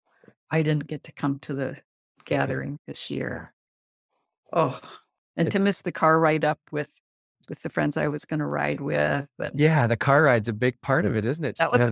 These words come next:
Speaker 2: I,
Speaker 1: well,
Speaker 2: I
Speaker 1: when
Speaker 2: experienced that
Speaker 1: five
Speaker 2: this year
Speaker 1: hours
Speaker 2: too.
Speaker 1: from here, you bet it's a big <laughs> thing. It's
Speaker 2: <laughs>
Speaker 1: in the car on a weekend.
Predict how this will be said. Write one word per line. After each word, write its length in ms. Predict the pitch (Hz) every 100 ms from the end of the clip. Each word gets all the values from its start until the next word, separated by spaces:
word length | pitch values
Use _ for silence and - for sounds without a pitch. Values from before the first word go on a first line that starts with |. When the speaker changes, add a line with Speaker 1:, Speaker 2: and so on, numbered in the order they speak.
| 110
Speaker 2:
I, 100 | 127
Speaker 1:
well, 220 | 185 180
Speaker 2:
I 140 | 135 156
Speaker 1:
when 140 | 196
Speaker 2:
experienced 320 | 196 147 -
that 120 | 143
Speaker 1:
five 100 | 196
Speaker 2:
this 100 | 180
year 80 | 175
Speaker 1:
hours 280 | 202 214 -
Speaker 2:
too. 100 | 135
Speaker 1:
from 100 | 143
here, 280 | 180 143 143
you 160 | 151
bet 200 | 165 165 185
it's 180 | -
a 40 | -
big 220 | 226 190
<laughs> 0 |
thing. 560 | - - 233 - 170 - _ -
It's 200 | - -
Speaker 2:
<laughs> 540 | 180 - 190 180 -
Speaker 1:
in 60 | 180
the 80 |
car 240 | 185 202 196
on 100 | 151
a 60 |
weekend. 640 | 160 196 - 143 - 165